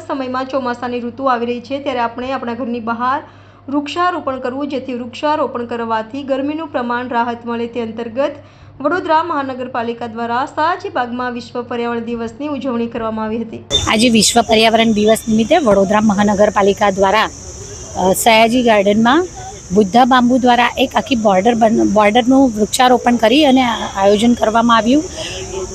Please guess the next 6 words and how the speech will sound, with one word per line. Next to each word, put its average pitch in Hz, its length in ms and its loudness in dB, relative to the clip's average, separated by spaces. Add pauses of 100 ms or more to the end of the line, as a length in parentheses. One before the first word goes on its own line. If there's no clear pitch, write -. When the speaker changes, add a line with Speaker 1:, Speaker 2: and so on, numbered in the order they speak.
(240)
Speaker 2:
પ્રકૃતિ 311 520 4
અને 370 160 6
સંસ્કૃતિ 277 580 2
એકબીજામાં 247 640 4
ઓતપ્રોત 220 420 2
છે - 260 -2